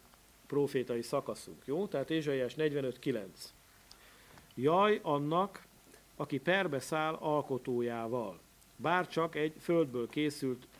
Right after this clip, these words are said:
cserépedények között.” Bár csak egy a földből készült cserépedények között. Mondhatja-e formálójának az agyag, „Mit csinálsz?” És a készítmény ezt,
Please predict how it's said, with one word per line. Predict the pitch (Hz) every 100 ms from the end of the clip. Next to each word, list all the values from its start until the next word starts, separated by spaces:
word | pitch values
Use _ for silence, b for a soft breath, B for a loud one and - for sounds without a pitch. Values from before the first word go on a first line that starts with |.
| -
cserépedények | 139 120 110 127 117 110 107 -
között.” | 110 104 - -
Bár | 123
csak | - 123
egy | 151 139 127
a | 120
földből | 143 131 120 113
készült | 139 135 123 -
cserépedények | 127 117 104 117 113 101 98
között. | - 117 101 - - - - B B B B B B
Mondhatja-e | 143 202 220 160 135 135 131 165 185
formálójának | - 185 180 147 143 143 143 135 127 123
az | 117
agyag, | 123 135 165 165 - -
„Mit | 175 185 -
csinálsz?” | - 135 110 80 - - - - - - - B B B -
És | 135
a | 139
készítmény | 160 180 180 180 175 165 165
ezt, | 147 120 - -